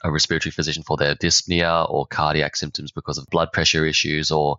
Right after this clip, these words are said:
myocarditis, it does a very good job of summarizing the various common symptoms and their, the approach that you would take for each. So that would be one of my starting points of just as a general read and overview.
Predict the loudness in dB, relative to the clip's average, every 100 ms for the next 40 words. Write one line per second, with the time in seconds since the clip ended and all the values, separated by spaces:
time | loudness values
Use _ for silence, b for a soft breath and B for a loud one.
0 | -2 -2 -2 -2 -2 0 0 0 0 -2
1 | -4 0 2 2 2 2 0 0 -2 0
2 | 2 2 2 2 0 0 2 2 4 4
3 | 4 4 2 0 -2 -2 -2 4 4 4
4 | 2 0 0 0 0 -2 -4 -4 -2 0
5 | 0 0 0 2 0 -4 _ _ -2 -2
6 | 0 0 0 2 0 -2 -6 -6 -8 -10
7 | -14 -8 -6 -4 -4 -6 B B B 0
8 | 4 4 4 4 4 4 2 2 2 4
9 | 2 2 0 0 0 0 -2 -2 -2 0
10 | 0 2 -2 -2 0 2 0 -4 0 0
11 | 2 0 -2 -6